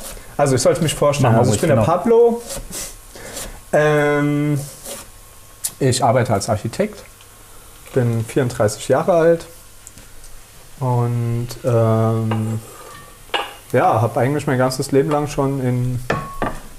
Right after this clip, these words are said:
Speaker 1: verschiedensten Beziehungskonstellationen gelebt. Zurzeit treffe ich mich mit einer bezauberten jungen Dame aus Karlsruhe.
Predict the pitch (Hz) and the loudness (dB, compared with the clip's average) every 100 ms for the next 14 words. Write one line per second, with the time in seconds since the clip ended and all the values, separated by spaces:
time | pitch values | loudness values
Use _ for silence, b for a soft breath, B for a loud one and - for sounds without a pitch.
0 | - 127 - 165 180 - 156 143 139 131 | -4 -2 0 0 0 -2 -2 0 0 -2
1 | 127 135 - 151 151 151 - 147 139 - | -6 -10 -4 -2 -2 -4 -4 -4 -4 0
2 | 135 131 - 135 143 131 127 135 208 - | 2 2 0 -2 -2 -2 0 2 2 -2
3 | - - - - - - - - - - | -12 -14 -14 -18 -18 -16 -16 -16 -16 -8
4 | 135 127 135 120 131 - - - - 131 | -6 -2 2 4 4 0 -8 -6 0 0
5 | 147 - 143 - 131 123 - - - - | 0 -2 -2 -2 -2 -2 -4 -4 -4 -4
6 | 120 120 117 117 120 147 156 160 151 139 | -2 0 0 0 0 2 2 2 0 -2
7 | 139 135 131 123 127 120 117 113 - 151 | -2 0 0 0 0 0 0 -2 -2 0
8 | 165 180 196 175 180 | 2 0 2 4 4